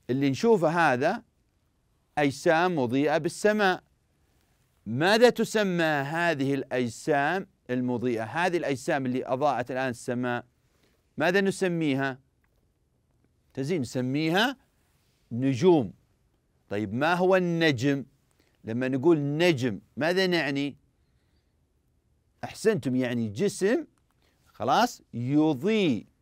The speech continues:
في السماء، جسم كروي يضيء في السماء، يصدر منه ضوء، يطلع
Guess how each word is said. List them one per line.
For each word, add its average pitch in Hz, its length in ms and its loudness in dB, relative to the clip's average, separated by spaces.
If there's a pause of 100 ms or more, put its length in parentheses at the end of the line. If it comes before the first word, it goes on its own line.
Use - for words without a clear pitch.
(400)
في - 60 -16
السماء، 156 640 -2
جسم 123 440 -2
كروي 147 640 2 (500)
يضيء 139 1000 0
في - 60 -16
السماء، 151 440 -4
يصدر 139 520 0
منه 180 460 -2 (960)
ضوء، 143 400 6 (180)
يطلع 196 680 4